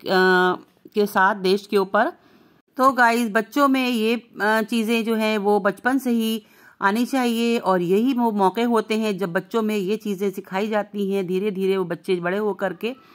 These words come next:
देश के जिम्मेदार और अच्छे नागरिक बनते हैं इन्हीं खूबियों के साथ, और यही सब चीज़ें होती हैं जो बच्चों को आगे बढ़ाती हैं। तो गाइस,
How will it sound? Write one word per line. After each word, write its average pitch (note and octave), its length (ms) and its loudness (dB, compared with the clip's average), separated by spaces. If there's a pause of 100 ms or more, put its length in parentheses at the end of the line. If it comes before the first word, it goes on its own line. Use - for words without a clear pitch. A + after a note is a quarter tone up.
(840)
देश A#3+ 220 2
के A#3 460 0 (180)
जिम्मेदार G#3 540 4
और G#3 180 2
अच्छे F#3 300 0
नागरिक G#3+ 400 2
बनते G3 300 2
हैं G#3+ 260 2
इन्हीं G#3+ 280 2
खूबियों G#3+ 440 0
के B3+ 160 -4
साथ, A#3 320 4 (440)
और F#3+ 160 2
यही A3+ 300 4
सब A#3+ 220 -2
चीज़ें G#3 300 -2
होती A3 360 0
हैं G3+ 220 0
जो F#3 100 0
बच्चों F#3 340 -4
को G#3+ 200 0
आगे G3 300 0
बढ़ाती G#3+ 480 -2
हैं। C4+ 200 -2 (1000)
तो C4+ 160 4
गाइस, B3+ 540 0